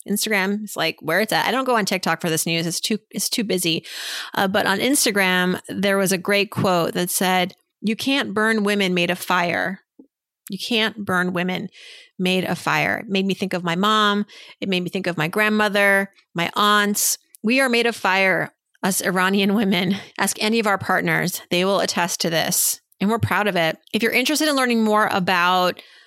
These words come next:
just, you know, what your Iranian American neighbors are like, especially those who immigrated here, first generation, a book that I love, and I've been trying to get the author on this show for years now. We actually did connect, but she was, like, in the middle of a ton of stuff. She's pretty busy and for good reason. Her book is called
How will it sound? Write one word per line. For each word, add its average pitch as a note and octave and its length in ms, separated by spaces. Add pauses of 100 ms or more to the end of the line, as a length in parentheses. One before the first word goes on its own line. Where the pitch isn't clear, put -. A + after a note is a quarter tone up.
(200)
just, - 380
you B3 100
know, A3+ 80
what G#3 160
your B3+ 240
Iranian G#3+ 380
American A3 360
neighbors G3 320
are G3+ 140
like, F3+ 380
especially G3+ 400
those G3 240
who G3 80
immigrated F#3+ 440
here, F#3 360
first G3 260
generation, F#3+ 680 (440)
a F#3 40
book A#3+ 220
that B3 120
I A3+ 120
love, F3+ 720
and F#3+ 100
I've F#3+ 140
been F#3+ 100
trying G#3 160
to G#3 60
get G#3 100
the F#3 140
author F3 200
on E3+ 120
this E3+ 120
show E3+ 280
for F3 380
years F#3 400
now. D3+ 120
We D#3 80
actually F3+ 240
did F3 160
connect, E3 460
but - 180
she - 160
was, - 220
like, G3 160
in F#3+ 40
the F#3+ 60
middle F#3 180
of F#3 80
a F#3 40
ton - 260
of F#3 60
stuff. - 260
She's A3+ 260
pretty C4+ 340
busy G#3+ 440
and F#3+ 240
for G#3 140
good G#3 260
reason. F#3+ 380
Her F#3+ 160
book G3 240
is G3+ 100
called F3 420